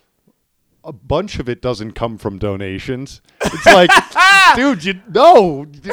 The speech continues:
Speaker 1: come on." And then, you know, it's like, "Well, how many, you got a private jet that you bought from Tyler Perry. How much did you pay for it?" Well, it was, it was like, "Well, I mean,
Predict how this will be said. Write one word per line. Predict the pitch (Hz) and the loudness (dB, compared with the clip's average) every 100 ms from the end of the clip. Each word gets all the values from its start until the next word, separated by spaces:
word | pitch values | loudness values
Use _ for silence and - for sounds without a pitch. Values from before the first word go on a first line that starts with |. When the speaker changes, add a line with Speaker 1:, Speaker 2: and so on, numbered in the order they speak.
| 427 539 | -6 -2
Speaker 1:
come | 277 | 2
on." | 294 262 185 139 | 4 4 4 0
And | 131 185 | -6 -6
then, | 190 170 _ _ | -6 -8 _ _
you | 190 190 | _ -12
know, | 175 165 | -8 -8
it's | 170 | -8
like, | 156 160 | -10 -8
"Well, | 160 156 151 - _ _ _ _ _ _ | -6 -4 -6 -12 _ _ _ _ _ _
how | 147 175 | -12 -10
many, | 190 175 | -10 -14
you | 156 | -20
got | 151 175 160 | -8 -6 -6
a | |
private | - 170 180 151 139 | -8 -6 -6 -6 -10
jet | - 226 165 110 - _ _ _ _ | -6 -4 -4 -8 -14 _ _ _ _
that | 143 156 | -12 -10
you | 143 | -6
bought | 151 156 147 | -4 -4 -4
from | 135 123 | -14 -10
Tyler | 147 156 139 | -6 -6 -4
Perry. | 123 170 202 131 110 104 _ | -2 -2 -4 -8 -10 -14 _
How | 160 | -10
much | 190 - | -10 -10
did | 185 | -12
you | 156 | -10
pay | - 185 | -6 -6
for | 208 165 113 85 | -6 -8 -8 -10
it?" | 80 _ _ _ _ _ _ | -16 _ _ _ _ _ _
Well, | 156 160 | -8 -6
it | 165 | -4
was, | 156 | -6
it | 156 151 151 | -10 -10 -10
was | 147 | -8
like, | 151 131 _ - | -8 -8 _ -6
"Well, | 190 156 | -4 -2
I | 151 | -4
mean, | 151 | -6